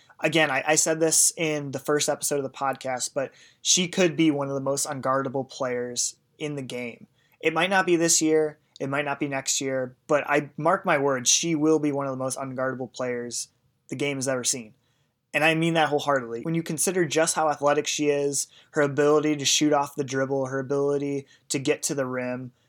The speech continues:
when she can get her efficiency up, it's just going to make her such an incredible new player. And, and the game against the Storm was kind of an insight into that player. Now, whether or not that's a height that she can come close to night in, night out remains to be seen.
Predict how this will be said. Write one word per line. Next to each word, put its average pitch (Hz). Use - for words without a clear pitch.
when 151
she 196
can 202
get 196
her 180
efficiency 160
up, 135
it's 147
just -
going 147
to 139
make 135
her 135
such 147
an 139
incredible 151
new 139
player. 127
And, 139
and 165
the 151
game 180
against 190
the 151
Storm 170
was 143
kind 156
of 175
an 170
insight 160
into 160
that 151
player. 156
Now, 160
whether 190
or 170
not 165
that's -
a 151
height 165
that 156
she 170
can 156
come 147
close 151
to 180
night 143
in, 151
night 143
out 139
remains 196
to 196
be 208
seen. 208